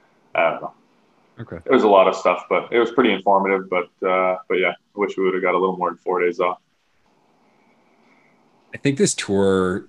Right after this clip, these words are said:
Speaker 2: creates, I guess, this illusion where they showcase a product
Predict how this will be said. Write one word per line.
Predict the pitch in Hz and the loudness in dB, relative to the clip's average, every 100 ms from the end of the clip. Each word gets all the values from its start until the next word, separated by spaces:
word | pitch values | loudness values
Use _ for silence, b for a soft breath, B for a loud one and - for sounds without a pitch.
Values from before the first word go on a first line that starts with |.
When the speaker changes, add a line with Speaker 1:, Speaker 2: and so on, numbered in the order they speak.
| - | -16
Speaker 2:
creates, | - 107 95 92 90 - - - - | -6 -2 0 0 -2 -4 -8 -8 -8
I | 92 | -4
guess, | 95 120 | 0 0
this | 123 101 - - | 0 -2 -2 -4
illusion | 104 101 104 101 85 82 73 73 - - | -2 0 0 0 -2 -6 -8 -14 -16 -10
where | 90 90 87 87 85 - | -4 -2 0 0 -2 -6
they | 95 98 98 | -8 -4 -4
showcase | - 120 127 147 123 | 0 0 0 -2 -2
a | 120 | -4
product | - 95 87 87 85 85 - | -4 -2 0 2 0 -2 -8